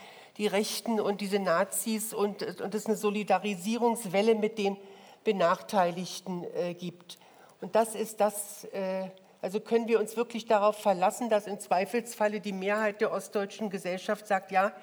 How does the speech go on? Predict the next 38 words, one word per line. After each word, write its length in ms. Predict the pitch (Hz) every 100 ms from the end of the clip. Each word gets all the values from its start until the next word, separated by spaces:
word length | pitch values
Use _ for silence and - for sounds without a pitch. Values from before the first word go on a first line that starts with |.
| - -
wir 160 | - 175
wollen 240 | 196 214
eine 180 | 180 202
demokratische 680 | 196 196 196 190 185 190 202
Gesellschaft. 680 | 170 170 220 214 165 135 - - - - - -
Ich 280 | 240 - -
bin 160 | 226
da 80 | 208
unsicher. 560 | 175 214 170 139 139 131 - _ _ _ _ _ - -
Also 180 | 196 180
in, 320 | - 208 208
in, 100 | 196 190
in 200 | - 220
den 180 | 214
westdeutschen 460 | 214 226 233 220 220
Großstädten 560 | 196 240 - 254 254 247
zum, 300 | 254 233 196
zumindest 520 | 233 233 240 254 - - - - - - -
bin 120 | 233
ich 120 | 220
da 80 | 226
etwas 480 | 202 233 - 247 247
optimistischer. 960 | 208 - 226 208 233 233 180 - 151 147
Man 160 | 165
muss 120 | 175 196
ja 80 |
da 120 | 180 170
mal 120 | 175
vorsichtig 560 | 175 214 208 175 - -
sein. 240 | 151 151
Aber 220 | 147 185 180
da, 100 | 190
glaube 320 | 190 208 214
ich, 120 | -
gibt 200 | 233 -
es 140 | 226
noch 160 | 233 220
eine, 400 | 180 202 214